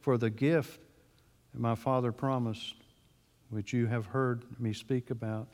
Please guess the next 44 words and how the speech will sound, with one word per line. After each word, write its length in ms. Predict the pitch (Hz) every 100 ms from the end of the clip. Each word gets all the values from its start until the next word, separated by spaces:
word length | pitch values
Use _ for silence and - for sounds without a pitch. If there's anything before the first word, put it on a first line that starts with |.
| - _ _ _ _ _ _ _ _ _
Where 100 | 135
he 40 | 117
said, 220 | 135 117
"John 360 | 131 139 143
baptized 760 | 127 131 135 117 131 131 127 120
with 220 | 120 110
water," 480 | 127 127 127 123 120 - -
but 140 | 117
he 60 | 117
said, 240 | - 123
"In 120 | 120
a 60 | 117
few 240 | 113 123
days 400 | 120 123 127 113
you 140 | 127 120
will 80 | 117
be 180 | 117
baptized 960 | 107 113 139 123 - 117 98 90 92 - - _
in 140 | - 101
the 80 | 98
Holy 240 | 107 101
Spirit." 400 | - - 101 98 - - _ _ _ _ _ _ _ _ _ _ -
Now 180 | 120 113
we 160 | 117
find 320 | 110 135 135
that 140 | 127 120
if 140 | 110
he's 200 | 120 107
already 580 | 120 123 117 123 117 104 107 113
breathed 440 | 113 117 139 131
on 140 | 123 117
them 160 | 117
the 60 | 113
Holy 340 | 98 123 120
Spirit, 540 | 107 - - 131 107 110 -
why 220 | 123 117
are 100 | 120
they 120 | 113
being 260 | 110 117 117
baptized 680 | 117 117 156 131 107 101 -
with 140 | 107
the 80 | 92
Holy 240 | 104 104
Spirit? 380 | 101 - 104 98